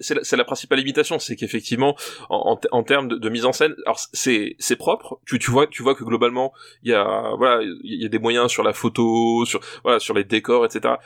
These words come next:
Il y a, il y a un truc assez propre, mais c'est, euh,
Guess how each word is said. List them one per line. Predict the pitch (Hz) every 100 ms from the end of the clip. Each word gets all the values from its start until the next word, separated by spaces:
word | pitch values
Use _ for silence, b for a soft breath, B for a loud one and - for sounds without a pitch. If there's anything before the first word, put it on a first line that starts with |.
| B B
Il |
y | 110
a, | 113 - -
il | -
y |
a | 120
un |
truc | - 131
assez | - -
propre, | 120 - 156 - -
mais | 117 120 139 151 165 165 - _ -
c'est, | - - - 117 123 139 127
euh, | 110 107 104 104